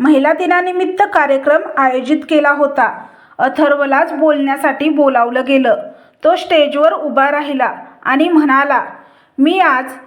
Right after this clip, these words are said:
एका पुरुषाच्या नात्याने बोलतोय, जो एकेकाळी चुकीच्या समजुतीत होता. मला वाटायचं मी पैसे आणतो म्हणून मी घराचा आधार आहे,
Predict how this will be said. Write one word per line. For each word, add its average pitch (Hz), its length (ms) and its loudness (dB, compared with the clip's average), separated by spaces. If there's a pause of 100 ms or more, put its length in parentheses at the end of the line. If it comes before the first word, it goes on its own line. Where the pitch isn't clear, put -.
(140)
एका 294 240 0
पुरुषाच्या 302 720 0
नात्याने 285 540 0
बोलतोय, 262 640 0 (480)
जो 359 140 4
एकेकाळी 311 720 0 (340)
चुकीच्या 320 460 0
समजुतीत 285 680 0
होता. 277 500 -2 (360)
मला 311 260 2
वाटायचं 277 640 2 (380)
मी 302 120 4
पैसे 302 420 2
आणतो 277 720 -2 (180)
म्हणून 294 340 2
मी 370 160 -4
घराचा 285 460 0
आधार 269 400 0
आहे, 269 400 -2